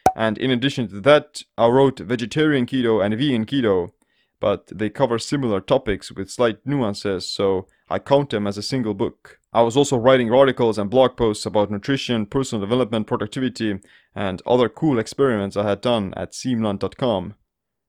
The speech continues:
And I was also sharing them on social media platforms like Reddit and Facebook. So that's how I built my initial audience. Of course, the cause of this kind of superhuman productivity was my incentive to become financially independent and build up my website,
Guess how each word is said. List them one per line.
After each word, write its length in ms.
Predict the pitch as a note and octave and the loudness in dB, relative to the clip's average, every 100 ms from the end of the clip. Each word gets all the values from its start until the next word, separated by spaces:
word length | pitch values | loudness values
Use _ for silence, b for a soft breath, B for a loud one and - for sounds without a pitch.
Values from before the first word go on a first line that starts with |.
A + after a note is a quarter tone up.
| _ | _
And 100 | G#2 | -2
I 40 | G#2 | 0
was 120 | A2+ | 2
also 520 | C3 - A#2 G#2+ G2+ _ | 0 0 0 0 -2 _
sharing 460 | - D3 D3 B2 | -6 2 2 2
them 220 | A2 A2 G#2 | 0 0 0
on 340 | G2 F#2 - | -2 -6 -10
social 340 | - B2+ A#2+ | -4 -4 -2
media 200 | A#2 A2 | -2 -2
platforms 480 | G#2 B2 A2+ A2 G#2 | -2 -2 -2 -2 -2
like 160 | G2+ F#2+ | -4 -2
Reddit 360 | A2 A2+ F#2+ - | -2 -2 -2 -6
and 180 | F#2+ - | -6 -6
Facebook. 440 | A#2 - F#2 - _ _ _ _ _ _ _ | -6 -6 -10 -10 _ _ _ _ _ _ _
So 120 | - F#2+ | -10 2
that's 220 | B2 - | 2 4
how 140 | A#2+ | 2
I 40 | G2+ | 4
built 280 | B2+ A#2+ | 2 0
my 200 | G#2+ G2+ - | -2 -2 -2
initial 340 | B2 B2 A2+ | -4 -2 0
audience. 600 | B2+ G#2+ F#2+ G2+ - - _ _ | 0 2 -2 -6 -12 -18 _ _
Of 120 | A2 - | -8 2
course, 480 | D3+ B2+ - - _ | 4 4 0 -12 _
the 120 | A#2+ | -6
cause 460 | A#2+ - E3+ C#3 A2+ | -6 0 4 4 2
of 140 | A2 | -2
this 180 | A2 B2 | -2 -4
kind 300 | - C3 A2 | -2 -2 -2
of 80 | G#2+ | -2
superhuman 520 | D#3 - B2 C3 A2+ | -4 -2 -2 -2 -2
productivity 760 | A#2 A#2 G#2+ C#3 B2+ A2+ G#2 F#2+ b b b | 0 0 0 -2 -2 -4 -6 -8 b b b
was 180 | A#2 A2 | -2 2
my 200 | A2 A2 | 2 2
incentive 760 | A#2 A2 - D#3+ D#3 B2 G#2 | 0 -2 0 0 0 -2 -4
to 60 | G2 | -6
become 320 | A2+ C3 A#2 | -4 -2 0
financially 460 | B2 B2+ C#3 A2+ A2 | 2 2 0 -2 -2
independent 520 | G#2 D3+ D#3+ A#2 G#2+ | 0 0 2 0 -2
and 120 | G#2 | 0
build 200 | B2 A#2 | 0 2
up 120 | A2 | 0
my 80 | G2 | 2
website, 540 | A#2+ C#3+ C3 G#2 - | 4 4 4 2 0